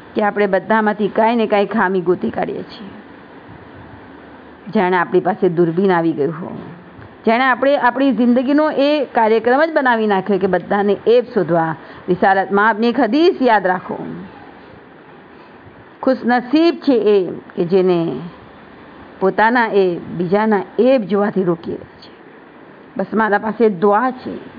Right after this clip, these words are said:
જે સૌથી મોટું હથિયાર છે, પરવરદિગાર, અમને ખુશનસીબ લોકોમાં શામિલ કરી દે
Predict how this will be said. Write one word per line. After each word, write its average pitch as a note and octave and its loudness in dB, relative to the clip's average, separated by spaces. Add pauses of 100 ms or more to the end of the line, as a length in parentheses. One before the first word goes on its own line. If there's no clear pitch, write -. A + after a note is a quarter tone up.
(1080)
જે C#4 -2
સૌથી C#4 0
મોટું D4+ 2
હથિયાર B3 2
છે, A#3+ -4
પરવરદિગાર, G#3+ 0 (1120)
અમને C#4 2
ખુશનસીબ C#4+ 0
લોકોમાં B3 2
શામિલ C#4+ 2
કરી C#4 2
દે F#3 0